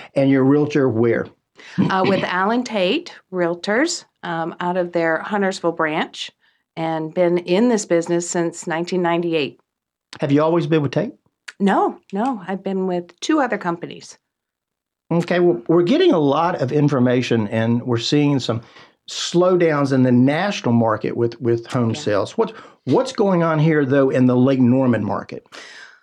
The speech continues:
Speaker 2: So I'm glad you brought that up, because so many times we're hooked on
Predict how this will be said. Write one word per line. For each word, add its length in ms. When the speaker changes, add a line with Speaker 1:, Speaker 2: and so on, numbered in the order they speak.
Speaker 2:
So 240
I'm 180
glad 240
you 60
brought 240
that 140
up, 220
because 520
so 240
many 320
times 560
we're 560
hooked 380
on 560